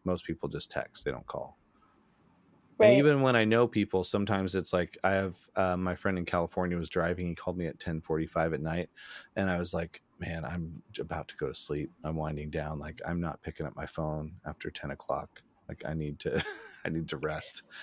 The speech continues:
Speaker 2: So who do you talk on the phone with?
Speaker 1: Me?
Speaker 2: Everybody.
Speaker 1: Um, I try to call almost, I try to call a lot of my
Speaker 2: <clears throat>
Speaker 1: friends. And, uh, some people,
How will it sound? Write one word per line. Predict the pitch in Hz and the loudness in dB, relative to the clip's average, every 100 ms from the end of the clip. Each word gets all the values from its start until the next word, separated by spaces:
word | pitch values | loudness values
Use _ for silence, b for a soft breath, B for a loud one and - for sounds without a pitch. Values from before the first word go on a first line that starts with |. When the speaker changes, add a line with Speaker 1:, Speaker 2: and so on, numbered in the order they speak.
| B B | B B
Speaker 2:
So | B - 330 311 | B 10 12 12
who | 285 320 330 | 12 12 12
do | |
you | 339 359 | 12 12
talk | 349 320 | 12 12
on | 311 | 10
the | 277 | 8
phone | 262 220 220 | 10 10 10
with? | 175 202 - - - - - - - _ - | 8 6 0 -18 -20 -20 -20 -20 -20 _ 2
Speaker 1:
Me? | 107 139 170 _ _ _ | 4 4 2 _ _ _
Speaker 2:
Everybody. | 226 214 196 185 185 185 _ _ _ _ _ _ - | 8 10 10 8 6 0 _ _ _ _ _ _ 2
Speaker 1:
Um, | 117 117 117 117 120 117 113 B B B B B B B B | 4 8 8 8 8 6 0 B B B B B B B B
I | 101 | 4
try | 120 247 | 4 4
to | 254 117 104 | 8 8 8
call | - 113 110 107 107 | 8 10 12 12 10
almost, | 107 110 104 - - - - - - - | 6 4 2 2 -4 -6 -10 -14 -10 -4
I | 104 | 2
try | 254 | 4
to | 180 | 8
call | 147 117 | 10 10
a | 104 | 10
lot | 110 | 8
of | 107 | 8
my | 85 | 2
Speaker 2:
<clears throat> | - | 0
Speaker 1:
friends. | 85 82 85 - - - | 0 2 0 -4 -8 0
And, | 104 95 90 87 - | 2 4 2 -2 0
uh, | 98 92 87 87 87 | 2 4 4 2 -2
some | - 113 110 | 4 4 6
people, | 110 107 98 92 82 | 4 6 6 6 2